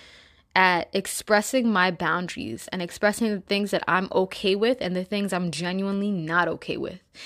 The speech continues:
And I do feel like my partner in this relationship has done a really great job at accepting my boundaries and respecting them, you know? And that's just not something I've ever had before. So yeah.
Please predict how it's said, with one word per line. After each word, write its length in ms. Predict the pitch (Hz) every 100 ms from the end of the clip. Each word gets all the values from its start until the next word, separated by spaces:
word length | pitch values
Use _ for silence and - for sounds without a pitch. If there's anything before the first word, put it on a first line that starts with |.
| -
And 160 | - 208
I 60 | 208
do 200 | 233 247
feel 160 | 269
like 120 | 247
my 140 | 226 190
partner 420 | - 190 190 202
in 60 | 196
this 180 | 196
relationship 520 | 214 202 202 190 220 -
has 200 | 180 175
done 140 | 180
a 80 | 165
really 320 | 160 170 170
great 260 | 151 165 -
job 380 | 208 214 226 - - - -
at 180 | 196 170
accepting 880 | 165 - - 180 - 160 135 151 175 _ _ _
my 200 | 175 165
boundaries 680 | 160 135 127 - - 165 - -
and 180 | 202 190
respecting 680 | 170 175 - 196 180 - 151
them, 320 | 147 65 - - _
you 140 | 190
know? 200 | 185 175
And 100 | 185
that's 180 | 202 247
just 180 | 427 -
not 180 | 269 247
something 300 | 247 226 208
I've 180 | 180 -
ever 320 | 170 175 165
had 320 | 160 170 170 170
before. 500 | 196 247 254 269 285 - - - - _ _
So 220 | - - 320
yeah. 420 | 330 349 285